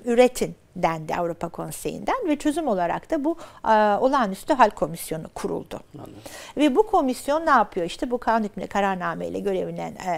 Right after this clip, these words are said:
Speaker 1: e, son verilmiş olan kamu görevlilerinin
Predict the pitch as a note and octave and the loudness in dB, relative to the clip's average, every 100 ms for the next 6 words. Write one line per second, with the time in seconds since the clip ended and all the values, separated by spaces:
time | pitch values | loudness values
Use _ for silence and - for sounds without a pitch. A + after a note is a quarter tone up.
0 | D3 - - G#3+ F3 F3+ - G#3+ F3 E3 | -4 -6 -8 -10 -8 -4 0 0 0 -4
1 | D#3+ - - - - - A#3 F#3+ F3 E3 | -8 -8 -4 -4 -4 -4 -2 0 0 0
2 | E3 - E3 F#3 A#3 | -2 -8 -4 2 4